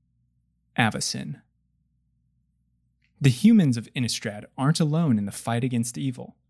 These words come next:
A winged host of divine angels fly down from the heavens, bringing holy retribution to unnatural abominations. And they are led in the fore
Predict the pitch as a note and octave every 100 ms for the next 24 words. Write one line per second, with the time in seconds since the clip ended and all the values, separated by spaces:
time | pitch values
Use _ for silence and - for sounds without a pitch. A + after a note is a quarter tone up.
0 | _ _ _ - B2 A#2 E3 F3+ - -
1 | D#3+ E3 - A#2 A#2+ A2+ A#2 A2 C3+ D3+
2 | D3+ D#3+ - - - _ _ - C3 C3+
3 | A#2+ A#2 D#3 D#3+ F3 C#3+ - E3 A#2+ -
4 | - - _ _ A#2+ C#3+ C#3 A#2+ - C#3+
5 | E3+ F3+ - D3 D3+ F3+ - C3+ C#3+ _
6 | _ - - - C#3+ B2 A2 A2+ C#3+ -
7 | G#2 A2 B2+ G#2+ A2 A#2 A#2 - - -
8 | - _ _ _ _ _ _ _ _ _
9 | _ _ - C3 A#2+ A#2+ A#2 G#2 A2 B2
10 | C#3 D#3 C#3+ - E3+ B2+ F#2+